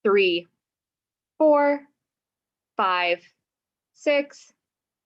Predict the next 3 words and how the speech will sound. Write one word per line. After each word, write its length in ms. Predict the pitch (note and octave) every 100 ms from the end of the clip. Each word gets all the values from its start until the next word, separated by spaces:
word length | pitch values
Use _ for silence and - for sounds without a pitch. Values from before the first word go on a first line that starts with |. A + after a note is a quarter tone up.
| _
seven, 680 | - A3+ G#3+ A3 A3 A3 - _ _ _ _ _ _ _
eight. 400 | G3+ B3 F#4 - _ _ _ _ _ _ _ _
One, 480 | G#3 G#3+ G#3+ G#3+